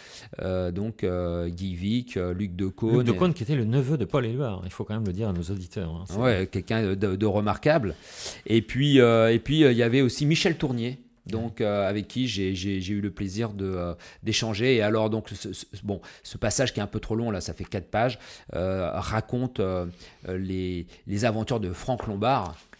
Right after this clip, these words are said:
Speaker 1: euh, avec, avec ses, ses,
Speaker 2: Avec
Speaker 1: ses
Speaker 2: ses
Speaker 1: auteurs.
Speaker 2: personnages.
Speaker 1: Et là,
Speaker 2: Ouais.
Speaker 1: c'est totalement autobiographique.
Speaker 2: <laughs>
Speaker 1: Je raconte, euh, euh, donc, euh, la manière dont, euh, dont j'ai, euh,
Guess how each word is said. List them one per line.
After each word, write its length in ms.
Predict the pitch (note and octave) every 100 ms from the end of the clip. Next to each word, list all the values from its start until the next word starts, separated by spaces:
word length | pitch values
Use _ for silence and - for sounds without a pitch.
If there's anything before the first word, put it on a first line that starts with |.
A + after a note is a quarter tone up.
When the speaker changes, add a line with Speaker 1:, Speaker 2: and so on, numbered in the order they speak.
| -
Speaker 1:
euh, 960 | C#2 F2+ F2+ F2 E2+ D#2+ D2+ C#2+ C#2 A#1+ B1 A1
avec, 420 | - F#2+ G#2+ G#2+ G#2 -
avec 260 | G2 G#2+
ses, 360 | - - F#2 F#2
ses, 200 | - -
Speaker 2:
Avec 100 | -
Speaker 1:
ses 60 | A#2
Speaker 2:
ses 100 | G#2+
Speaker 1:
auteurs. 60 | A#2
Speaker 2:
personnages. 440 | G2+ B2 G2+ A#2
Speaker 1:
Et 180 | A2+ G#2
là, 120 | C3+
Speaker 2:
Ouais. 40 | D3
Speaker 1:
c'est 160 | A2+
totalement 600 | D#3+ - A#2+ A#2+ C3 C3+
autobiographique. 720 | A2+ B2 G#2+ G2+ G2+ B2 B2+ G#2+ -
Speaker 2:
<laughs> 160 | -
Speaker 1:
Je 80 | -
raconte, 460 | F#2+ G#2+ G2+ B2 A#2+
euh, 280 | G2+ G2 F#2+ - - -
euh, 200 | F#2 F#2
donc, 320 | E2+ G2 G#2
euh, 120 | F#2+
la 120 | F#2 G2+
manière 380 | F#2+ G2+ G#2
dont, 280 | F#2+ F2+ F2
euh, 140 | E2+ E2 - - - -
dont 240 | E2+ F#2+
j'ai, 340 | F2 E2+ D#2+ E2
euh, 420 | D2+ C#2+ C#2+ C2+